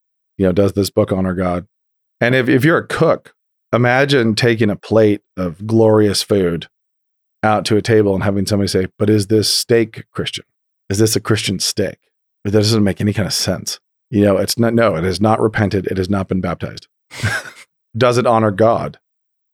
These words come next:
Like, well, there's a lot of ways it could and a lot of ways it couldn't. You know, it's like, did this, did the whole process honor God? Did you honor God in how you were doing it? Did you have a thankful attitude? Did you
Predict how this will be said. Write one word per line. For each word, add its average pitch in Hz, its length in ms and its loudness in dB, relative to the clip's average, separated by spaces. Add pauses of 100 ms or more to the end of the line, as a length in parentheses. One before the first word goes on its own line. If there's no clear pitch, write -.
(300)
Like, 101 200 2
well, 107 240 4
there's 113 180 2
a 113 60 4
lot 120 120 4
of 110 60 4
ways 113 200 2
it 104 120 -2
could 120 220 2
and 151 60 2
a 117 40 2
lot 107 120 4
of 110 60 6
ways 110 140 6
it 104 100 -2
couldn't. - 340 -4 (720)
You 101 140 0
know, 107 120 0
it's 123 100 -6
like, 95 200 -2
did 110 240 2
this, 110 380 2 (440)
did 113 120 0
the 110 60 0
whole 113 140 2
process 110 480 2 (100)
honor 110 280 2
God? 95 360 0
Did 95 160 -4
you 113 160 4
honor 107 220 0
God 101 280 0
in 95 80 -2
how 104 160 0
you 98 140 0
were 92 60 -2
doing 107 280 2
it? 127 180 -2
Did 87 160 -8
you 98 140 -2
have 92 160 -2
a 82 40 -4
thankful 101 420 -2
attitude? 104 460 0
Did 98 160 -8
you 95 320 -2